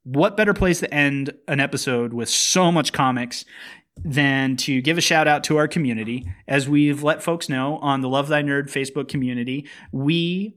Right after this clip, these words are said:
every Wednesday, will talk about what we're pulling and what we're enjoying. And we always solicit out to you, our wonderful listeners,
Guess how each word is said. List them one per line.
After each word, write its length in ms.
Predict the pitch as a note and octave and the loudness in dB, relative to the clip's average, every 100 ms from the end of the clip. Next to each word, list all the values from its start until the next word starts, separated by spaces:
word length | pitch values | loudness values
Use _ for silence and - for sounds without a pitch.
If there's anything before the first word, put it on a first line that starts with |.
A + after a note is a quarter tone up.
| _ | _
every 360 | D3 D3+ E3 F#3 | -2 2 2 2
Wednesday, 580 | D3 C3 B2+ C3 B2+ F3+ | 2 0 0 0 0 -2
will 180 | D#3 A#2+ | -2 -2
talk 240 | C3+ B2+ | -2 -2
about 220 | C#3 B2+ | -2 0
what 160 | B2+ C#3 | 0 0
we're 100 | G3+ | -2
pulling 340 | - C#3 D3 | 0 -2 0
and 80 | D3 | 0
what 120 | C3+ | -2
we're 120 | C#3+ C#3 | -2 -2
enjoying. 580 | B2+ D3+ F#3+ D3+ D3 | -2 -4 -2 -2 -4
And 140 | D#3+ D3+ | -2 -2
we 120 | C4+ | 0
always 280 | B3+ F3 D#3+ | 2 2 -2
solicit 540 | G#3+ G#3 G3+ F3 - - | -2 -2 -2 -6 -6 -2
out 200 | G3+ G3+ | -2 0
to 100 | G#3 | -2
you, 520 | C#3+ G#3 D4+ F#3+ C#3+ | 2 2 4 2 2
our 200 | D#3+ F#3 | 2 2
wonderful 560 | C#3+ F#3+ G3 G3 F#3+ | 2 0 0 0 0
listeners, 560 | D#3 F#3 - C3+ A#2 | 0 0 -2 -4 -4